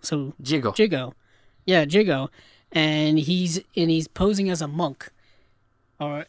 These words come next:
Speaker 1: and he's, and he recognizes him from, from the,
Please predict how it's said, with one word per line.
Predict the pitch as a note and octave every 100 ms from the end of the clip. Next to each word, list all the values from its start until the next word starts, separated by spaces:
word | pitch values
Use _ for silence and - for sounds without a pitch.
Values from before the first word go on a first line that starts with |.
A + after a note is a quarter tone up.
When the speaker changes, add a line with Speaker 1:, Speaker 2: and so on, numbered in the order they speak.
| -
Speaker 1:
and | D#3+ D3+ D3 D3 C#3+
he's, | C#3+ - F3 D#3+
and | E3+ E3 D3
he | E3
recognizes | E3+ F#3+ G3+ F3 D#3 D3
him | D#3+ D#3
from, | D3 - D#3+ D3+ D3 D3+ _ _ _ _ _ _ _
from | - D#3 D#3
the, | D3 D3 C#3+ C#3